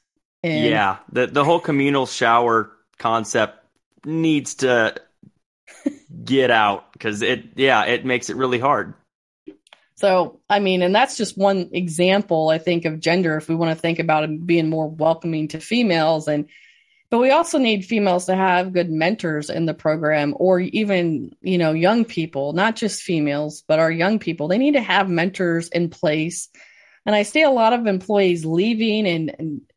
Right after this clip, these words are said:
Speaker 1: and I was this way. So, you know, New Fashion Pork, when they offered me that, that co-manager position, I jumped on it. Oh, yes, that's exactly where I, I need to go. That's what I need to do. And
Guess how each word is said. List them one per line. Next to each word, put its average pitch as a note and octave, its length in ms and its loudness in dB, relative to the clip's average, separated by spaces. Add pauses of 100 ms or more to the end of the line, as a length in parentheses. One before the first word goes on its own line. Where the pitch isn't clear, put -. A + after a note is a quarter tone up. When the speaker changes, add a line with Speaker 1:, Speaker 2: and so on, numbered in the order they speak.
(100)
Speaker 1:
and F3 140 2
I A3+ 140 4
was G3+ 280 0
this D#3+ 240 -6
way. C#3+ 200 -4
So, D3+ 460 -4 (420)
you F3 100 -2
know, D#3 60 0
New A3 160 0
Fashion B3 420 0
Pork, G3+ 340 0
when F3 120 0
they F3+ 100 0
offered G3+ 400 -2
me F#3+ 120 -2
that, E3+ 320 -2 (460)
that E3+ 260 -4
co-manager G#3 600 0
position, F#3+ 540 -4
I A3+ 120 2
jumped A3+ 280 0
on D3 140 -2
it. C#3 240 -10
Oh, A#3+ 120 0
yes, F#3+ 400 -2
that's - 200 -4
exactly E3+ 580 -2
where F3 340 0
I, D#3+ 260 -2 (500)
I F3 60 -2
need F#3 140 0
to D#3+ 60 -4
go. F3+ 280 4
That's D#3+ 220 0
what E3 80 -6
I D#3 60 -2
need E3+ 160 -2
to D3+ 60 -2
do. E3+ 260 0
And D3 200 -4